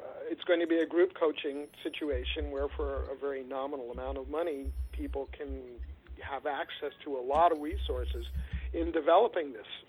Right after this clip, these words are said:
for their own types of businesses. And I, I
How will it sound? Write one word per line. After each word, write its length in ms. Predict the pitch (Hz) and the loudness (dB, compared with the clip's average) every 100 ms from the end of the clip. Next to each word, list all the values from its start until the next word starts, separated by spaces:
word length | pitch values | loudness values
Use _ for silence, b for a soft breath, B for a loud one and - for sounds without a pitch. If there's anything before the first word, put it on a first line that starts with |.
| - | -2
for 200 | 151 135 | 2 2
their 220 | 131 135 | 2 0
own 280 | 131 127 127 131 - - | 0 -4 -8 -14 -16 -8
types 260 | 143 147 - | -8 -6 -8
of 80 | - | -2
businesses. 580 | 165 175 147 - - - - b b b b | -2 -2 -10 -12 -16 -20 -20 b b b b
And 100 | 160 | 2
I, 180 | 156 156 - | 4 4 2
I 140 | 147 | 0